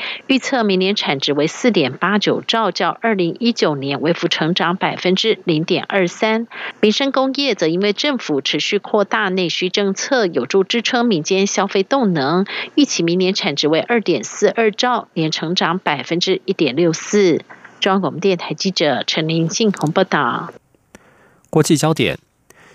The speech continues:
Speaker 2: 英国下议院在二十二号通过退出协议法案二读表决，这是脱欧协商以来下议院首次通过脱欧的相关法案。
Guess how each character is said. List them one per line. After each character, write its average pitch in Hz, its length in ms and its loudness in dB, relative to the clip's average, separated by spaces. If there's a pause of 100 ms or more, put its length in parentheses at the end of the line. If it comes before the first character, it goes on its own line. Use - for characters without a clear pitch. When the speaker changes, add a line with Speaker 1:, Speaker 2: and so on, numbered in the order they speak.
(140)
Speaker 2:
英 285 160 4
国 160 180 4
下 202 280 0
议 185 80 0
院 160 280 2
在 147 180 0
二 220 200 2
十 - 160 0
二 147 80 0
号 135 180 0
通 170 280 0
过 160 360 2
退 190 280 0
出 175 240 2
协 117 280 0
议 156 220 0
法 - 200 -4
案 139 320 0
二 190 140 4
读 120 160 2
表 - 240 0
决， 95 360 -2 (420)
这 165 100 2
是 147 160 0
脱 160 220 2
欧 160 100 2
协 117 220 0
商 147 240 2
以 113 60 0
来 87 260 0
下 139 240 0
议 131 120 2
院 123 220 2
首 85 300 -2
次 151 240 0
通 170 260 2
过 156 220 2
脱 - 280 0
欧 156 140 2
的 139 140 2
相 151 180 0
关 156 200 2
法 - 160 -2
案。 131 260 -2